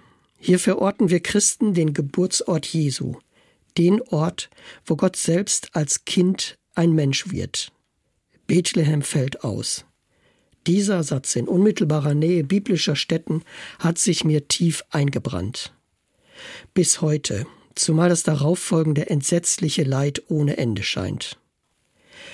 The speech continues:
Jedes Jahr Weihnachten singe ich „Zu Bethlehem geboren“ und höre Bachs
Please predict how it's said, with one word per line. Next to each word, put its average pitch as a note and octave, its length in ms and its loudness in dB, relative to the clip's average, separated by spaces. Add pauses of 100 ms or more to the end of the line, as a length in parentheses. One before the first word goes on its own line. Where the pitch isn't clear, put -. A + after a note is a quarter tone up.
(300)
Jedes G#3+ 380 4
Jahr E3+ 360 4
Weihnachten F3+ 560 2
singe E3+ 340 4
ich - 400 -2
„Zu - 260 2
Bethlehem F3 720 2
geboren“ C3+ 680 -2 (560)
und E3 240 0
höre F3 320 4
Bachs - 420 -2